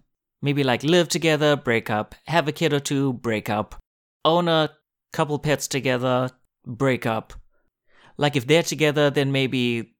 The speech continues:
<laughs> everyone else in those ki-, in that kind of a relationship feels, like, legitimate, or that they can make it work too. I feel like that's their kind of, like, function in society. Just me?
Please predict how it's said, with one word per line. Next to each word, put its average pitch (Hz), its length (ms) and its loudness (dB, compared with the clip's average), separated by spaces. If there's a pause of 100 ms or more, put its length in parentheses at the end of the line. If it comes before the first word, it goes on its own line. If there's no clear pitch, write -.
(320)
<laughs> - 1800 -6
everyone 156 320 2
else 139 220 4
in 147 80 -6
those 135 160 2
ki-, 123 200 2
in 131 120 -4
that 127 180 2
kind 120 180 0
of 117 80 -4
a 123 60 2
relationship 110 600 -2
feels, 107 300 -4
like, - 220 -6
legitimate, 110 540 -6
or 135 80 -4
that 185 160 0
they 226 100 2
can 208 160 0
make 185 160 0
it 180 80 -4
work 160 240 -2
too. 127 360 -2 (680)
I 139 60 -4
feel 214 120 0
like 226 120 2
that's 170 200 0
their 143 160 0
kind 135 220 -2
of, 120 80 -8
like, 110 180 -2
function 110 420 -2
in 101 80 -4
society. 90 600 -8 (840)
Just 247 220 -2
me? 269 240 -2